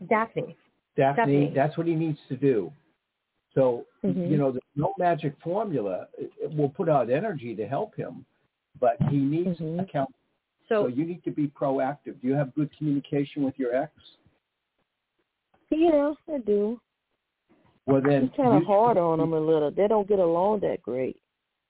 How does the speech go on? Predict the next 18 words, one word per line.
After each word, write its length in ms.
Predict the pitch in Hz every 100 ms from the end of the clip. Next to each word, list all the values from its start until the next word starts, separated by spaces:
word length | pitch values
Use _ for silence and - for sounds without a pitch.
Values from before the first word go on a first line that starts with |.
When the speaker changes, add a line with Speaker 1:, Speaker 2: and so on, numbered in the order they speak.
| _ -
Speaker 2:
I 100 | 147
know. 340 | 165 139 - -
It's 260 | 143 151 202
not 160 | 220
a 20 | 190
big, 200 | 190 151 _
it's, 220 | - 156 151 - _
it, 180 | 151 147 _ _ _ _ _ _ _ -
well, 300 | 147 156 131 _ _ _ _ _ _ _ _ _
you 120 | 156 170
know, 160 | 160
he 200 | 143 185
may 180 | 233 208
be 180 | 151 156
hard 320 | 139 156 196
Speaker 3:
Well 100 | 151 117
Speaker 2:
on 120 | 110
him. 160 | 107